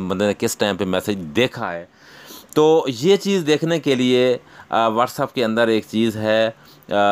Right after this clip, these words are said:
वो मैं आपको बताऊंगा, जिससे आप देख सकते हैं कि आपका भेजा हुआ मैसेज किस टाइम पे रीड हुआ था और डिलीवर हुआ था। तो, अ, मैं आपको जो है ना वो अब ले चलता हूँ अपने WhatsApp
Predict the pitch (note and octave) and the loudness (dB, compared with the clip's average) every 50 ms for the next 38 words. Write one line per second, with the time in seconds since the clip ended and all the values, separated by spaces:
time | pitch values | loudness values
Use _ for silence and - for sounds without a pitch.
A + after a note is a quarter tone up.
0 | G2+ G2+ G2 G2 A2+ A#2+ A2+ A2+ G#2+ G2+ F#2+ - - G#2 F2+ F#2+ - - G2 G2 | 4 2 2 2 2 2 2 2 2 0 0 -2 -4 -4 -2 -2 -2 -2 -2 0
1 | G#2 G#2+ G#2 G#2+ G#2 G#2 G2 F2+ G2+ F#2+ - - G#2 F#2+ E2+ D2+ D#2+ G2 G2 - | 0 0 2 2 2 0 0 -2 -2 -2 -2 0 0 0 0 0 -2 -2 -2 -2
2 | - G2+ F2 - G#2 G2 G2 F#2+ F#2+ - G#2 E2+ E2 F2 F2 - G2 F2+ D#2+ D2+ | -4 -6 -4 -4 -4 -2 -2 -2 -2 -2 0 0 0 0 0 0 -2 -2 0 0
3 | F2+ F2 F2 G#2 G#2+ G2+ F#2+ F#2 F2+ E2+ E2+ E2+ F2 F2 - - G#2+ G2 F2+ - | 0 0 0 0 0 2 2 2 2 0 0 -2 -4 -4 -2 -4 -4 -4 -6 -8
4 | - - G2+ - - - - E2+ E2 F2 F2+ E2 - G#2 A#2 A#2 E2 D#2+ E2 E2+ | -6 -6 -6 -6 -6 -6 -4 -4 -4 -4 -4 -4 -2 -2 0 0 -2 -2 -2 -2
5 | E2+ F2 E2 D#2+ D#2+ E2+ E2 E2+ E2+ E2 - F2 F2 E2+ F2 F#2 - - - - | -2 -2 -2 -4 -2 0 0 2 0 0 -2 -2 -2 -2 -2 -2 -4 -8 -14 -20
6 | - - - E2+ F2 F2 E2 F2 E2 F2+ F#2 F2+ F2 D#2+ E2 E2 E2 E2 E2 - | -16 -6 -2 0 0 0 0 -2 -2 0 0 0 0 0 0 0 0 -2 -2 -2
7 | F2 F2 F#2 F2+ - _ _ _ _ _ _ _ _ _ _ _ _ - - - | -2 -2 -2 -2 -4 _ _ _ _ _ _ _ _ _ _ _ _ -20 -20 -10
8 | - - C3+ B2+ A#2 G2 E2+ - - - - - - - - A2+ A2+ A#2 A#2 A#2 | -4 0 2 2 2 0 0 -4 -10 -20 -20 -20 -20 -10 -4 -2 0 2 2 2
9 | A2+ A2+ A#2 A#2+ B2+ C3 C3+ C3 C3 C3+ C3 - - A#2 A#2+ A2+ - - B2 A2+ | 2 0 -2 -2 -2 -2 -2 -2 -2 -2 -4 -4 -2 -2 -2 -2 -2 -4 -4 -4
10 | A#2 A#2 A2+ A2 A2 A2+ A2+ A2 G#2 G#2 G2 E2+ F2+ G2 F#2+ - A#2 G#2 - - | -2 -2 -2 -2 0 0 -2 0 0 0 -2 -2 -2 -4 -4 -2 -4 -6 -4 -4
11 | B2 B2+ B2+ A#2 F#2 F2+ - F#2+ F#2 F2+ F2 E2+ F2+ - - - - A#2+ | -4 -2 -2 -2 -2 -4 -4 -4 -4 -4 -2 -2 -2 -4 -4 -4 -6 -6